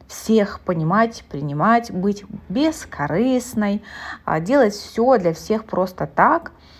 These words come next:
которое может казаться, опять-таки, как, а, нечто очень правильное и хорошее, но то, что может завести вас,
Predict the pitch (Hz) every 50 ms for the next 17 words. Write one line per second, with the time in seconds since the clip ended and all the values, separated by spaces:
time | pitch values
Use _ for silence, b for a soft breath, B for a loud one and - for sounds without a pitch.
0 | b b b b b b b b _ _ - - - 220 214 220 285 277 269 240
1 | 226 226 220 226 233 247 233 220 208 - - 160 156 147 190 247 311 330 - -
2 | 247 - 214 - 233 220 - - 190 - - - 160 160 160 B B B B B
3 | _ - 180 165 175 - - - - 160 160 160 160 185 214 240 247 - - -
4 | - - - 196 208 202 - 185 180 160 - - - 165 165 180 190 185 185 180
5 | 175 180 - - - - - 175 170 185 185 175 165 - - - 147 156 - B
6 | B B B B B - 185 170 170 - 196 226 262 294 349 381 381 - - -
7 | 185 185 196 185 202 190 180 170 175 170 175 190 185 - - 226 226 220 180 185
8 | 180 175 180 180 - -